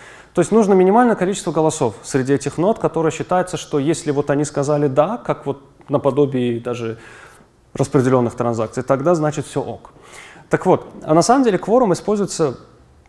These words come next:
да, наверное, везде в распределённых системах. Без этого понятия просто никак.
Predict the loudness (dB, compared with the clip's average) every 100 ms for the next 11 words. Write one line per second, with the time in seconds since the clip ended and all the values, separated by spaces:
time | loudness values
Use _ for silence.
0 | -20 -20 -10 -4 -4 -2 -2 0 0 -2
1 | -2 -4 -4 -6 -6 -10 -8 -6 -6 -6
2 | -10 -12 -10 -10 -10 -8 -6 -4 -4 -4
3 | -4 -4 -6 -8 -8 -8 -10 -12